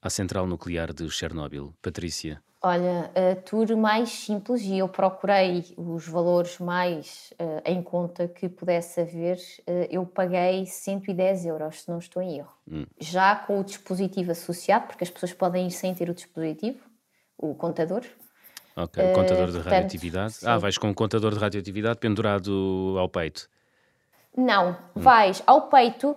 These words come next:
Speaker 1: Hum.
Speaker 2: ao peito eles dão-te uma, uma pecinha, um dispositivo para te proteger da radiação.
Speaker 1: Aham.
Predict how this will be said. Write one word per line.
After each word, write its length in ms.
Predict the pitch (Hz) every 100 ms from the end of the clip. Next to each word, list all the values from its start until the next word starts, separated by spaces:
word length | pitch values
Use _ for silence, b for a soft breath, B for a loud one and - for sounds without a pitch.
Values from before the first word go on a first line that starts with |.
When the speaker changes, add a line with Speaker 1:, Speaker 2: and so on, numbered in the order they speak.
| -
Speaker 1:
Hum. 160 | - -
Speaker 2:
ao 200 | 269 269
peito 300 | 254 254 269
eles 160 | 254 220
dão-te 300 | 254 254 247
uma, 140 | 247 240 226 214 202 208 -
uma 420 | 214 220 214 208 208
pecinha, 520 | 214 214 - 208 214
um 200 | 208 208
dispositivo 840 | 202 - - 196 214 220 226 214 226
para 180 | 226 226
te 100 | 220
proteger 640 | 240 233 - 180 175 175
da 80 | 185
radiação. 720 | 180 185 190 180 - 160 160 -
Speaker 1:
Aham. 300 | 202 214